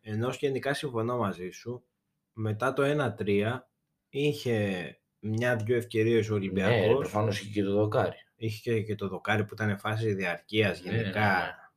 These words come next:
Speaker 1: που έγινε ένα, μια αναμπομπούλα
Speaker 2: Ίσως
Speaker 1: εκεί
Speaker 2: ήταν
Speaker 1: πέρα.
Speaker 2: η μόνη φάση διαρκείας που έκανε έξω από την περιοχή της αεκ, την οποία, ε, ε, καταλάβαινες ότι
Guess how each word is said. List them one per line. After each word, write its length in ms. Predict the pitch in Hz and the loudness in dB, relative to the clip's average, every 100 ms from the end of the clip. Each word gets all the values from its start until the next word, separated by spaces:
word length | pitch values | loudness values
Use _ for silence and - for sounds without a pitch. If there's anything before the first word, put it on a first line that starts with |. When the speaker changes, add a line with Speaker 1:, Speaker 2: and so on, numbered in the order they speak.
| _ _ _ _ _ _ | _ _ _ _ _ _
Speaker 1:
που 100 | - | -4
έγινε 320 | 95 87 87 90 | -4 -2 -4 -4
ένα, 420 | 90 82 76 71 87 | -4 -6 -8 -10 -4
μια 160 | 101 | 2
αναμπομπούλα 540 | 101 98 90 95 101 123 | 2 4 2 2 4 6
Speaker 2:
Ίσως 220 | 180 165 | 6 4
Speaker 1:
εκεί 80 | 135 | 6
Speaker 2:
ήταν 140 | 170 | 8
Speaker 1:
πέρα. 100 | 165 | 8
Speaker 2:
η 20 | |
μόνη 340 | 156 175 170 127 | 8 8 6 4
φάση 880 | 107 110 101 101 - 98 98 95 87 | 8 10 10 8 0 2 4 2 2
διαρκείας 640 | 101 95 92 - 98 95 | 4 4 4 2 0 2
που 80 | 95 | 2
έκανε 380 | 95 95 92 90 90 - | 2 0 -4 -4 -6 -8
έξω 280 | - 92 90 | 0 0 0
από 60 | 92 | -2
την 0 | |
περιοχή 260 | 90 90 | -2 -2
της 120 | 90 | -2
αεκ, 200 | 95 92 | 2 2
την 400 | - - - 101 | 0 -8 -8 -6
οποία, 540 | 92 - 101 95 92 - - - - - _ _ | -6 4 8 8 6 -2 -6 -8 -16 -20 _ _
ε, 300 | 104 101 95 | 2 4 4
ε, 80 | - - 78 76 104 | 2 -2 -2 0 -2
καταλάβαινες 540 | - 117 113 113 110 104 | 4 8 10 10 8 2
ότι 340 | 104 110 104 | 2 0 0